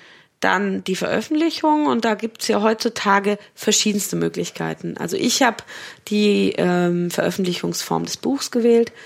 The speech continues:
Ähm, inzwischen sind natürlich alle Promotionsordnungen so weit, dass sie natürlich auch Internet, äh, Veröffentlichungen akzeptieren. Und, ähm, ähm, ganz frühe Formen der Promotion war auch so,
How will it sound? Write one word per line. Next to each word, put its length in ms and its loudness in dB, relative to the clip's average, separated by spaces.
Ähm, 480 2
inzwischen 880 4
sind 160 2
natürlich 640 2
alle 140 2
Promotionsordnungen 920 -2
so 160 -4
weit, 160 -2
dass 100 -6
sie 80 -6
natürlich 480 -6
auch 80 -10
Internet, 520 -6
äh, 200 6
Veröffentlichungen 800 0
akzeptieren. 1000 0
Und, 560 2
ähm, 720 0
ähm, 640 -4
ganz 300 0
frühe 360 2
Formen 400 0
der 140 0
Promotion 640 -4
war 140 2
auch 100 -2
so, 160 -4